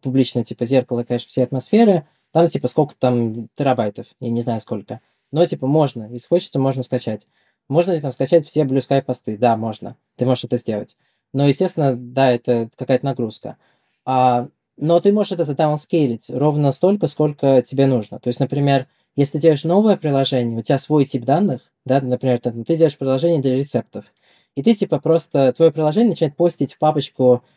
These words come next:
а, моего приложения рецепты, под папочку там каждого юзера,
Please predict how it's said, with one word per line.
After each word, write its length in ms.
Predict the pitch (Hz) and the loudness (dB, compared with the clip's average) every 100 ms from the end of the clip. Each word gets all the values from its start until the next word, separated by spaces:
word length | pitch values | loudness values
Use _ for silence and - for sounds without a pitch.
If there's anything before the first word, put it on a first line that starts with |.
| _ - | _ -6
а, 280 | 123 120 117 | -2 0 0
моего 360 | 127 147 190 | 2 2 2
приложения 560 | 208 160 139 156 165 143 | 2 0 2 2 2 0
рецепты, 580 | 143 - 120 - 98 - _ _ _ _ | -4 -4 -6 -6 -14 -14 _ _ _ _
под 140 | 143 | -4
папочку 380 | 151 165 - - | 0 0 0 -4
там 120 | 131 | -6
каждого 360 | 120 139 127 127 | 0 0 2 2
юзера, 500 | 127 120 107 104 101 | 2 0 -4 -14 -16